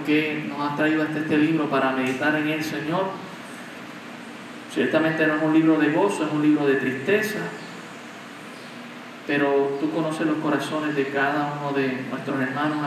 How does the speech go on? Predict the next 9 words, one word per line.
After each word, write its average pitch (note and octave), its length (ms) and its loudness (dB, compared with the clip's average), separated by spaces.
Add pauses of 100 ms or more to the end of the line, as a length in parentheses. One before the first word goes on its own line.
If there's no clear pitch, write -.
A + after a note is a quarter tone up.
aquí, - 180 -6
Señor, D#3 460 0 (1120)
que - 100 0
quizás D#3+ 360 2
están E3+ 280 2
lidiando E3 600 4
con C#3+ 140 0 (400)
algún C#3+ 260 0
pecado, D3 580 2